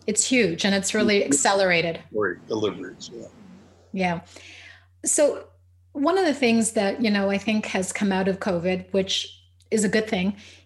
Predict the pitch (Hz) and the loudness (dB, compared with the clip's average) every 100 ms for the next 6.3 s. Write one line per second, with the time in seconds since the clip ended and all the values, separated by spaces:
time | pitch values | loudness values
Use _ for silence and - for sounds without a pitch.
0 | _ - 214 208 202 - 233 220 196 202 | _ 0 2 2 -2 -4 0 2 4 2
1 | - - - _ 220 214 202 196 - 233 | 0 -4 -10 _ 0 2 2 2 2 2
2 | 233 233 214 208 214 208 202 190 185 214 | 2 2 0 2 0 0 0 0 2 2
3 | 196 196 190 202 202 190 185 185 - - | 2 2 2 2 2 2 2 0 -4 -20
4 | - - 190 180 180 180 196 202 196 196 | -20 -8 -2 0 0 0 0 2 0 2
5 | 208 220 190 180 - - 214 - 185 196 | 0 2 2 2 0 -4 -4 -2 0 0
6 | 190 - | 0 -2